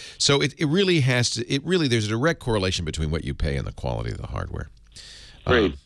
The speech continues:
Speaker 1: so I would say Alienware is fine. I think they may be a little overpriced 'cause of the brand and the styling.
Speaker 2: It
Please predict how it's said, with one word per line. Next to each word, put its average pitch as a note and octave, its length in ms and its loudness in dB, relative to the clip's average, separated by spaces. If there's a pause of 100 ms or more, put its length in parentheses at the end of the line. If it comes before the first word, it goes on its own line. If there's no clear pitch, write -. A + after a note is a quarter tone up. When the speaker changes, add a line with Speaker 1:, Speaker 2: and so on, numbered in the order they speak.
(160)
Speaker 1:
so C3+ 200 4
I E3 120 4
would E3+ 160 2
say C3 260 4
Alienware B2+ 320 2
is G#2 80 0
fine. C3 300 -2
I F#3+ 140 -8
think C#4 180 -10
they F#3 120 -2
may B2+ 200 2
be A#2 160 2
a G#2 60 2
little A2+ 320 0
overpriced F#2+ 640 0
'cause D2 160 -2
of C#2+ 80 -6
the C#2 60 -2
brand E2 360 2
and C2+ 100 -2
the C2+ 40 -2
styling. D#2+ 580 -2 (400)
Speaker 2:
It B2 140 2